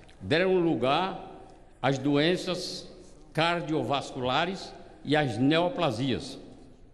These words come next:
como as principais causas de morte no Brasil. Somente o biênio dois mil e dezesseis, dois mil e dezessete, seiscentos mil novos casos de câncer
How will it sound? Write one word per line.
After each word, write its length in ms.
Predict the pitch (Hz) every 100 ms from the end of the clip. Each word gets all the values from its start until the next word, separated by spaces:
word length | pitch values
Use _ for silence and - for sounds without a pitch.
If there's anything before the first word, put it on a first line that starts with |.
| - - - - - -
como 200 | 120 131
as 100 | -
principais 640 | 139 131 - - 127 123
causas 460 | - 113 127 113 104
de 80 |
morte 340 | 104 98 107 117
no 60 |
Brasil. 420 | 113 117 90 92 82 - - - - - - - -
Somente 540 | - 165 196 214 202
o 60 | 185
biênio 520 | 165 160 139 104 98
dois 200 | 156 139
mil 160 | 170 190
e 20 |
dezesseis, 600 | 147 175 160 - 143 110
dois 180 | 147 139
mil 120 | 120
e 20 |
dezessete, 580 | 95 123 120 147 160 - - - - - - -
seiscentos 720 | - 180 175 - 196 214 185
mil 280 | 139 160 208
novos 460 | 160 156 185 156 -
casos 440 | - 180 170 143
de 100 | 160
câncer 540 | 160 165 180 - 190